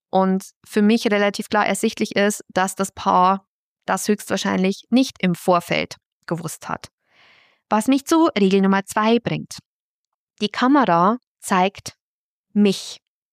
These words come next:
Das, was ich zeigen möchte, meine Arbeit. Also ist ja auch klar, wohin ich die Kamera ausrichte. Auf mich, auf die Rednerin,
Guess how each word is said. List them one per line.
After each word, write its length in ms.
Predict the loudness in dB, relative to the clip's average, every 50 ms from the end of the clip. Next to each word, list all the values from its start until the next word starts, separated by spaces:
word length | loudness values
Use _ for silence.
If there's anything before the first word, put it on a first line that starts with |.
| _ _ _ _ _ _ _ _ _ _ _ _ _ -20 -20 -20 -14 _ -2
Das, 260 | -2 -2 0 -2 -4
was 80 | -4
ich 160 | -4 -6 -6 -2
zeigen 320 | 0 0 2 2 2 2
möchte, 380 | 2 0 -2 -4 -4 -6 -6 -6 -8 _ _ _ _ _ _ _ _ _ _ _ _ _ _ _ _
meine 640 | -2 0 2 2 2 4 4 4 4 4 4 2 -2 -6 _ _ -8
Arbeit. 400 | -6 -4 -4 -4 -6 -8 -10 -18 _ _ _ -20 -20 -20 _ _ _ _ _ _ _ _ _ -18 -14 -14 -14 -14 -14 -18 -8 -4
Also 220 | -2 -2 0 0
ist 240 | -2 -4 -4 -4 -2
ja 100 | -2 -2 0
auch 200 | -2 -4 -4 _
klar, 380 | -8 -4 -2 2 2 2 2 2 -2 _ _ _ _
wohin 600 | -4 0 2 2 2 2 2 2 0 0 0 0 -2
ich 200 | -2 -4 -4 -2
die 120 | -2 -2 -2
Kamera 440 | -2 0 0 2 2 2 2 0 0
ausrichte. 580 | -2 -4 -4 -4 -6 -6 -8 -8 -8 -6 -6 -6 -4 -2
Auf 220 | -2 -2 -2 -4 -10 _ _ _ _ -4
mich, 440 | 0 2 4 4 4 2 -2 -8 -16 -18 -20 -14 -8 -4
auf 180 | -4 -4 -2 0
die 180 | 2 2 2
Rednerin, 540 | 4 4 2 2 0 -2 -2 -2 -2 -2